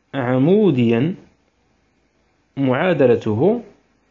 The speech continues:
إكس يساوي ثلاثة، وكنديروا بين قوسين، كنديروا هنا على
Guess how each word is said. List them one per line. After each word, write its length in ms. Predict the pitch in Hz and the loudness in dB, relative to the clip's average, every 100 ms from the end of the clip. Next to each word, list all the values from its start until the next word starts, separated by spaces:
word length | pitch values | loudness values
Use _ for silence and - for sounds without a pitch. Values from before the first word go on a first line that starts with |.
| _ _ _ _ _ _ _ _ _ _ _ _ _ _ _ - | _ _ _ _ _ _ _ _ _ _ _ _ _ _ _ -6
إكس 280 | 208 - - | -6 -4 -4
يساوي 400 | 139 156 185 185 | -2 0 2 2
ثلاثة، 340 | 180 117 - - _ _ _ _ _ _ _ _ _ _ | 0 -2 -4 -14 _ _ _ _ _ _ _ _ _ _
وكنديروا 420 | - 135 208 247 | -4 0 2 4
بين 180 | 220 175 | 4 2
قوسين، 600 | 147 123 113 156 202 208 | -2 -4 -4 -2 0 0
كنديروا 420 | 190 139 123 123 | 0 0 0 0
هنا 140 | 117 185 | 0 -2
على 520 | 131 160 175 196 | -2 -2 0 -2